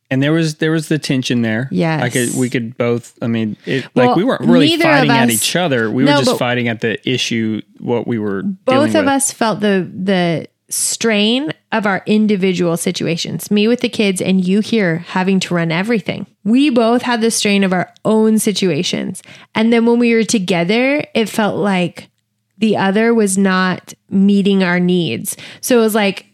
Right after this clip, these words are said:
Speaker 2: you had your own situation where if I had just come in and, like, known how to love you in that, I could have served you well and it would have felt like you were seen and cared for and a partner.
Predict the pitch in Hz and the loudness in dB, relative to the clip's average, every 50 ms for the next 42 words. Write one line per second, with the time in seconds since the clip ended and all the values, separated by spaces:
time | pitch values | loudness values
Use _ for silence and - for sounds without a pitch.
0 | _ - - 214 226 254 277 254 254 247 233 214 233 233 - - 214 214 214 220 | _ -6 -2 2 2 4 4 2 2 0 0 0 0 0 0 2 2 2 2 2
1 | 226 233 226 - - - - 247 214 214 226 214 190 196 202 - 240 226 220 208 | 2 0 0 -2 -4 -4 -2 0 0 2 2 2 2 2 2 2 2 0 2 0
2 | 202 - - 208 196 - 185 208 220 226 247 226 208 214 - - - 226 220 208 | 0 0 0 0 0 0 0 0 2 2 2 2 0 0 -2 -2 -2 0 0 2
3 | 208 208 214 226 233 233 220 208 180 196 202 202 196 190 185 180 180 - - 190 | 2 2 2 2 2 2 2 0 0 0 2 2 2 0 0 -2 -4 -6 -4 0
4 | 214 214 214 208 208 220 220 226 220 - - 220 196 196 196 190 202 220 277 269 | 2 2 2 2 2 2 2 2 0 0 0 0 0 0 2 2 2 2 0 0
5 | 214 208 202 196 190 185 180 175 170 170 175 175 170 - - - - - - - | 0 0 2 2 2 2 0 0 0 0 -2 -4 -4 -8 -12 -20 -20 -14 -6 -4
6 | 214 208 214 214 208 196 - 208 190 185 185 185 196 202 208 220 220 220 214 208 | -2 0 0 0 0 0 0 0 0 0 -2 -2 -2 0 0 2 2 2 2 2
7 | 208 147 135 202 208 180 202 202 202 - - 226 202 185 196 208 185 202 202 185 | 2 2 2 2 2 2 2 2 0 0 0 -2 0 0 0 0 0 0 0 0
8 | 185 180 - - - 220 226 220 220 214 202 - 185 185 - 180 160 165 165 - | 0 -2 -2 -4 -2 0 2 2 2 2 2 0 -2 -2 -2 -2 -2 -2 -2 -2
9 | 185 175 147 127 180 180 156 - - - - - - - - - | -2 -2 0 0 0 -2 -2 -4 -6 -6 -6 -6 -6 -8 -8 -8